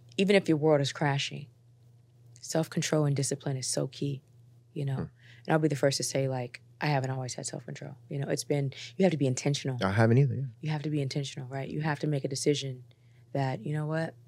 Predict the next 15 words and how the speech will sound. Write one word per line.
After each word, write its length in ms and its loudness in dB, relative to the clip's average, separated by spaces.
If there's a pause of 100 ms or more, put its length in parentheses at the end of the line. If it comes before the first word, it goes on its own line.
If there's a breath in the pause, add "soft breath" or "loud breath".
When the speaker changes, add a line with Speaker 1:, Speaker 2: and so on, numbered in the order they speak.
(1080)
Speaker 1:
I 280 2
want 420 0 (180)
to 560 0 (640)
be 420 2 (480)
in 140 -2
control 640 -2
of 100 -8
my 160 -4
life. 420 -12
I 180 4
wanna 280 2
be, 420 -2 (880)
I 60 -2
don't 120 2
wanna 180 2